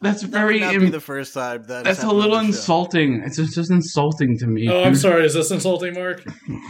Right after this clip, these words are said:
Speaker 3: Is this the insulting part of the podcast that you're on?
Speaker 1: Bran, come on, man.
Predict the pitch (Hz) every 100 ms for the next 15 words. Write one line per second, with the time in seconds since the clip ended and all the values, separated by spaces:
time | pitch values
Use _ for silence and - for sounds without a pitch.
0 | 160 180 156 156 165 - 202 185 - 190
1 | 190 190 202 196 196 190 190 196 190 202
2 | 175 196 202 180 196 - 214 220 208 202
3 | 190 269 254 214 160 160 170 190 190 190